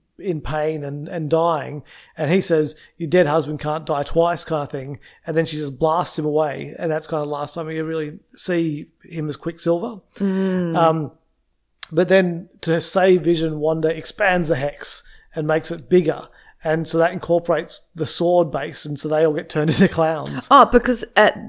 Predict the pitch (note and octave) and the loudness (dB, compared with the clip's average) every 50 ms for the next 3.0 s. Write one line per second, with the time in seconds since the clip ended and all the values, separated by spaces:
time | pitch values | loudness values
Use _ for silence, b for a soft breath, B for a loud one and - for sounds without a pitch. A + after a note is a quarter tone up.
0 | - _ _ _ _ - G#3+ G#3 G3+ F#3 - - F3+ G#3+ C4 D4+ B3+ - - - | -18 _ _ _ _ 2 4 4 6 4 2 2 0 2 2 0 0 0 -4 -4
1 | - F#3+ D3 B2+ B2 E2 D#2 E2+ D3+ E3 - G3 F3 - G#3 F#3 - - - - | -2 0 2 2 2 2 0 -2 -4 -4 -6 -8 -2 4 4 4 6 6 2 2
2 | - F#3 - - F#3+ G3 G3 G3 F3+ F3 F3 E3+ E3+ E3 E3 E3 D#3+ E3 D#3+ | 2 0 0 -2 -2 -2 -2 -2 2 4 4 6 6 6 6 6 4 2 -2